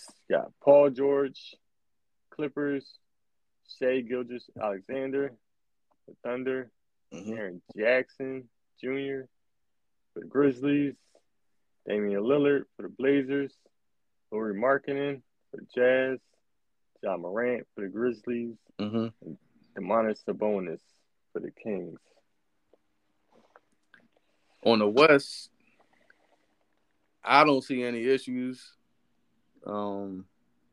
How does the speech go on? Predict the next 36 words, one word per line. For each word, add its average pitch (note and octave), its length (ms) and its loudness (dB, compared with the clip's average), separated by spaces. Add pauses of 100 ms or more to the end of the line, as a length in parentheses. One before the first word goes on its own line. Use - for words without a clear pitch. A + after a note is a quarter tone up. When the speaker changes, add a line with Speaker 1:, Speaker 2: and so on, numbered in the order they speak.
(400)
Speaker 2:
Shai B2+ 320 4
been A#2+ 200 -2
killing A#2+ 360 2
all A2+ 220 0
year. G#2+ 480 0 (680)
Dame A2 220 -2
been A2 180 -6
killing. G#2+ 480 -2 (640)
And G#2+ 180 0
I'm B2 140 4
looking C3 180 6
at A2+ 80 2
their A2 100 0
points B2+ 260 2
per F#2+ 100 -6
game. A#2 460 2 (100)
Dame, A#2 440 2 (240)
Dame A2+ 240 0
averaged A2 320 0
thirty A#2+ 280 2
and A#2+ 100 -4
seven A#2 400 0
and A2 160 -8
four. G2+ 440 -2 (920)
Lauri B2+ 320 4
Markkanen, A#2 640 0 (720)
he A#2+ 100 0
Speaker 1:
Lauri D#3+ 220 10
Speaker 2:
been G#2 200 4
Speaker 1:
been A2 80 -2
hooping. A2 420 4
He D3 80 -2
gonna C#3 120 6
Speaker 2:
Yeah. C3+ 80 10
Speaker 1:
be, G2+ 220 -2
uh, G2 500 -4